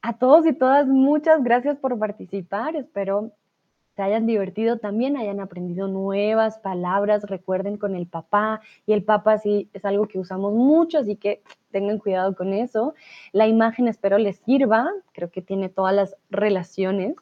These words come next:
entonces es bastante útil. Nos vemos el lunes, la próxima semana, como saben, les traigo varias cositas de Navidad. Em, vamos a ver mucha comida, <laughs> que me gusta mucho, entonces también espero me acompañen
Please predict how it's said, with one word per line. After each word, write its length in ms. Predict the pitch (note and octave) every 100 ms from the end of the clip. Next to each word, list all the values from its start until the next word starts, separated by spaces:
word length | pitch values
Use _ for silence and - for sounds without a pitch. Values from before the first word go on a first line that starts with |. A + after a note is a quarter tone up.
| _ - _ _
entonces 560 | E3+ E3+ F3 F3 F3 -
es 220 | F3+ E3+
bastante 640 | F#3 F3 F3+ F3 F3+ F3+ - -
útil. 440 | F3+ F3 _ _ _ _ _ - -
Nos 160 | - A3
vemos 280 | A#3 D4 D4+
el 200 | C4+ B3+
lunes, 500 | D4 D#4+ C#4+ D4 D#4
la 100 | B3+
próxima 420 | G#3+ A3+ A#3 A#3+
semana, 600 | A3 G3+ G3 G3+ A3+ C#4 -
como 200 | G3 F3+
saben, 360 | F#3+ G3+ A3
les 160 | G#3+ G#3
traigo 280 | F#3 F#3 G3+
varias 300 | G3+ A3 A3
cositas 420 | G#3 G3+ G#3+ G#3
de 80 | G3+
Navidad. 600 | F#3 F3 E3+ G3 C#4+ G4 - _ _ _ -
Em, 680 | F#3 F#3+ F#3+ F#3 F3+ F3 E3+
vamos 240 | G3 A3
a 80 | G3+
ver 120 | F#3+
mucha 280 | A3 A3 A3+
comida, 720 | - G3+ A3 C4 B3 B3 C4 G4 - A3+
<laughs> 760 | - A3+ - D#4 D#4+ D4 C4+
que 100 | A3+
me 120 | A3+
gusta 320 | G#3+ A3 - A#3
mucho, 320 | A3+ A3+ A#3
entonces 540 | C4 G#3 G3 G3 G3+
también 300 | G#3 F#3+ F3+
espero 500 | F#3 - F#3+ F#3 F#3 -
me 140 | A3
acompañen 680 | A3+ G#3+ F#3+ F#3 F3+ F3+